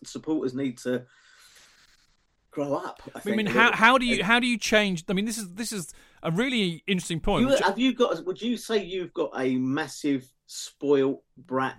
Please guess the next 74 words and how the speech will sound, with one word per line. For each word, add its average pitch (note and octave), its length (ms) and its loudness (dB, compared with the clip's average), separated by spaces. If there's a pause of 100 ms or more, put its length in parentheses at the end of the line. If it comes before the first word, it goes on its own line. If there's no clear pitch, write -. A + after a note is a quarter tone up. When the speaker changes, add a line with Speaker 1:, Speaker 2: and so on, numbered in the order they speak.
(120)
Speaker 1:
sense C3 440 -8
of B2 80 -6
expectation? C#3 800 -6
Speaker 2:
No, G#3 160 6
Speaker 1:
I A3 40 10
Speaker 2:
I, A3 100 10
Speaker 1:
don't - 80 0
think, - 100 -8
Speaker 2:
no, A3+ 140 8
I A3+ 80 8
don't, A#3+ 280 6
Speaker 1:
I A3 40 4
Speaker 2:
I A3+ 40 6
Speaker 1:
don't G#3 40 -2
Speaker 2:
don't, C4 180 8
Speaker 1:
think G#3 120 -4
Speaker 2:
I, A#3 80 6
Speaker 1:
you've A3 120 2
been - 80 -12
through A3 360 4
that A#3 260 4
Speaker 2:
no, G#3+ 80 4
I A#3 40 6
wouldn't, A#3 260 6
Speaker 1:
before. - 100 -8
Speaker 2:
no, G#3+ 140 6
I G#3+ 40 10
wouldn't A3+ 280 2
put G#3+ 120 4
it, - 100 2
I G#3 80 4
Speaker 1:
<laughs> - 20 4
Speaker 2:
wouldn't, A#3+ 300 2
no, C4 260 6
I B3+ 40 10
Speaker 1:
John, B3 120 10
Speaker 2:
would, B3 100 4 (200)
Speaker 1:
J G#3+ 120 6
K F#3+ 280 0
has. C3 240 0
Speaker 2:
I G#3+ 100 10
wouldn't, A#3+ 400 4
Speaker 1:
<laughs> - 0 -
Speaker 2:
no, B3 240 6
I B3 80 8
wouldn't B3 320 0
put B3 120 2
it A#3+ 140 0
like C3 240 2
that. A2+ 200 -4
But D#3+ 80 -4
what G3+ 180 0
I A3+ 80 6
would G#3 180 -2
say, B2 440 2
this C#3+ 180 -8
is F#3 80 -8
something F#3 220 -4
I F#3 100 -2
think F3+ 180 -4
we F3 160 -6
really E3+ 200 -6
talked G3 280 0
about C3 240 0
before, B2+ 420 0 (400)
is D3+ 200 -2
that F3+ 120 0
the - 80 -4
club G3+ 440 2 (180)
are E3+ 40 -2
gonna F3+ 220 0
have E3+ 140 0
a E3 60 -2
problem F3 600 2